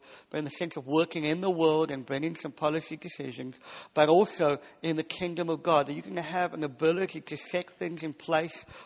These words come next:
put people in the right place, recognize giftedness, recognize anointing, and deliver that to people and release them into a place of significance. And so God's hand is just on you right now, and he's gonna really begin to use you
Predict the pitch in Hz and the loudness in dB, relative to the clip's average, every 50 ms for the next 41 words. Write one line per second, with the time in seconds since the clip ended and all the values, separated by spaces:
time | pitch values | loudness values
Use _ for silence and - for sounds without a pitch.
0 | - - - 196 185 - - - 196 196 - - 175 165 160 156 151 147 151 156 | -8 -4 -2 -2 -2 -4 -6 -8 -8 -6 -4 -4 -2 0 0 2 4 4 4 4
1 | 160 - - 156 147 - - 131 123 143 160 170 - - 196 - 160 156 151 143 | 2 0 -2 -2 -2 -4 -4 -2 0 2 2 2 0 -4 -6 -4 -2 -2 -2 -2
2 | 139 - - 151 147 - - 160 151 147 147 139 - - 127 139 156 160 - 185 | -4 -4 -6 -6 -6 -6 -8 -12 -10 -8 -8 -8 -8 -4 -2 0 0 0 -2 -6
3 | 180 - 160 156 151 151 143 - 147 135 131 135 135 131 - - 139 131 - - | -8 -6 -4 -4 -4 -4 -4 -6 -8 -6 -6 -6 -6 -8 -10 -10 -12 -12 -14 -16
4 | - - - - - 143 143 131 - - 160 143 135 143 156 165 160 175 156 131 | -20 -20 -12 -8 -6 -6 -6 -6 -4 -2 0 2 6 8 8 8 8 4 0 0
5 | 143 143 - - - - 139 - - 160 160 156 - _ 139 135 131 127 135 135 | -2 -4 -6 -10 -14 -14 -14 -12 -10 -8 -8 -8 -8 _ -6 -4 -4 -4 -2 -2
6 | 139 135 135 151 151 - - 151 131 131 131 - - 131 - - - 147 135 135 | -2 -2 -2 -4 -6 -6 -8 -8 -8 -8 -8 -8 -8 -10 -6 0 2 2 2 2
7 | - - - - - - - - - 143 131 - - 147 123 131 139 139 - 147 | 0 -6 -14 -18 -18 -18 -16 -10 -8 -8 -8 -8 -10 -12 -10 -8 -8 -6 -6 -6
8 | 139 - 135 143 - - 160 - - 185 175 - 208 220 214 - - - 220 214 | -8 -8 -10 -12 -12 -12 -10 -6 -6 -6 -2 -2 -2 -2 -2 -4 -6 -4 -4 -4
9 | 214 214 180 180 - - - 175 - - 175 175 180 190 196 185 185 180 170 175 | -4 -6 -8 -10 -10 -12 -14 -12 -6 -2 0 0 0 0 -2 -4 -4 -2 0 0
10 | 175 175 - - 165 165 170 170 170 165 151 147 139 - - - - - - _ | 0 0 -2 -4 -2 0 2 2 2 2 0 -2 -6 -10 -14 -20 -20 -20 -16 _
11 | - 175 175 - - 180 170 160 151 156 165 175 175 185 175 - 165 156 147 160 | -10 -10 -10 -10 -6 -4 -2 0 0 0 0 0 -2 -4 -6 -6 -6 -6 -4 -6
12 | 156 156 - - 156 151 147 147 156 165 170 165 156 - - 135 135 135 131 123 | -6 -8 -8 -8 -8 -6 -6 -6 -6 -6 -6 -6 -8 -8 -8 -6 -4 -4 -6 -8